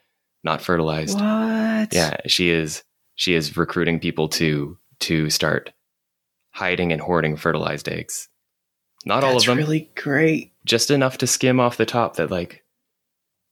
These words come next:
Speaker 1: two or three each day get to stay in the nest instead of in an incubator.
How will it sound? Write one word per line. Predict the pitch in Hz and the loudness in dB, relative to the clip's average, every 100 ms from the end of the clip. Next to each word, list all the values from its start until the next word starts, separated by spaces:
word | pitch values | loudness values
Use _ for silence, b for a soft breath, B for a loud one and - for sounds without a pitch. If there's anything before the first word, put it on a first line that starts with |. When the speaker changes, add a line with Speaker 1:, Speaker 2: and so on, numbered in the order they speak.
| _ | _
Speaker 1:
two | - 90 | 0 4
or | 90 92 | 4 2
three | - 107 113 | 0 2 4
each | 113 113 - | 4 2 4
day | 123 110 104 - _ _ _ _ _ _ _ _ | 4 4 0 -8 _ _ _ _ _ _ _ _
get | - - | -4 -2
to | 95 | -2
stay | - 92 90 90 - - | 0 2 2 0 -4 -6
in | 98 87 | -4 -2
the | 80 | -2
nest | 85 82 - - - - _ | -2 -2 -6 -12 -14 -20 _
instead | - - - - | -4 -2 0 0
of | |
in | 80 | 0
an | 80 | 0
incubator. | 80 78 76 71 - - | 0 -2 -2 -4 -8 -14